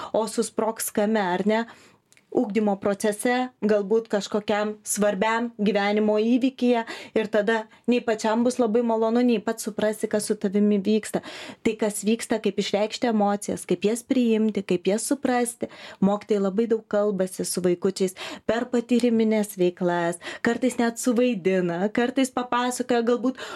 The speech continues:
jeigu aš būčiau braškė, kokia aš dabar būčiau, ar ne, ir kokia galėčiau užaugti tą dieną. Na, kad tas rytas toksai, jis labai gražų tokį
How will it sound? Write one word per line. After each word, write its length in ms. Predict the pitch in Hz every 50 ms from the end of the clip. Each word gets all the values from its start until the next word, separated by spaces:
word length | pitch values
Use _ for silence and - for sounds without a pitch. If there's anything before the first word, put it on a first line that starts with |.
| 285 226 -
jeigu 340 | 220 247 269 285 247 277 277
aš 100 | 240 233
būčiau 300 | 247 240 - 269 262 208
braškė, 460 | 247 254 240 220 233 - - 247 233
kokia 340 | 262 254 254 254 294 269 240
aš 140 | 214 190 185
dabar 320 | 208 196 190 214 214 202
būčiau, 340 | 196 233 240 233 - 220 208
ar 140 | 214 220 226
ne, 160 | 247 247 247
ir 80 | 240 -
kokia 240 | 233 233 254 240
galėčiau 480 | 226 247 254 262 269 262 - 254 254 240
užaugti 480 | 214 254 262 320 370 359 - - 247 226
tą 160 | - 185 185
dieną. 460 | 185 180 208 208 196 190 185 185 180 - - - - - - - - - - - -
Na, 180 | 233 247 240 233
kad 220 | - 233 233 - - - - _
tas 200 | - 240 233 -
rytas 380 | - 262 285 311 302 294 254 226
toksai, 460 | - 214 208 - - - 240 226 226 226 _ -
jis 180 | - - 220 -
labai 380 | 247 240 233 208 240 294 330 - - _
gražų 440 | - 202 233 240 240 247 254 - 226 -
tokį 300 | 233 233 233 233 233